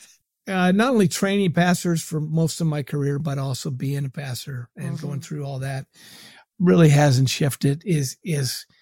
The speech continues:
Speaker 1: when people say that parents are the primary disciplers of their children,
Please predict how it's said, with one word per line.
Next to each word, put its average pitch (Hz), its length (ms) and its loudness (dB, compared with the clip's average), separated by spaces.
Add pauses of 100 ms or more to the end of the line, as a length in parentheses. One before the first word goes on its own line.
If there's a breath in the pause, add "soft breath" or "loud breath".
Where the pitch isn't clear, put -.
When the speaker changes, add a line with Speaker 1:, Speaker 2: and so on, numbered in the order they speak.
(460 soft breath)
Speaker 1:
when 165 180 4
people 330 380 2
say 156 420 6
that 139 180 2 (360)
parents 185 440 4
are 170 60 4
the 143 100 0
primary 165 760 6
disciplers 151 880 -2
of 147 140 -8
their 127 160 -8
children, 151 640 -6